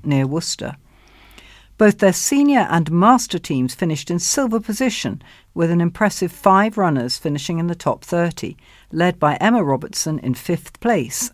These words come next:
out of a field of over two hundred. News of their promotion spread to the senior men's team competing in Division One of the Birmingham Cross Country League in Northampton,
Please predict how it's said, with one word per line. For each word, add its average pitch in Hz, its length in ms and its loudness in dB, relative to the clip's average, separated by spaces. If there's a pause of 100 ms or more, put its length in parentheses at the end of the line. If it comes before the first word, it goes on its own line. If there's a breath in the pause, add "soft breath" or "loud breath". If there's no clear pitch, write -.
out 151 180 -2
of 180 60 -14
a 180 80 -4
field 233 400 0
of 160 100 -2
over 180 240 0
two 202 300 -4
hundred. 170 560 -6 (1040 soft breath)
News 247 320 8
of 247 100 -8
their 226 140 6
promotion 190 580 -2
spread 165 380 -4
to - 100 -18
the 175 120 -6
senior 170 400 0
men's 240 400 2
team 120 280 -4
competing 147 460 -6
in 143 80 -2
Division 151 440 -4
One 165 340 0
of 160 140 -8
the 147 60 -2
Birmingham 151 520 -2
Cross - 400 -6
Country - 420 -8
League 143 300 -2
in 135 260 -2 (180 loud breath)
Northampton, 175 800 -2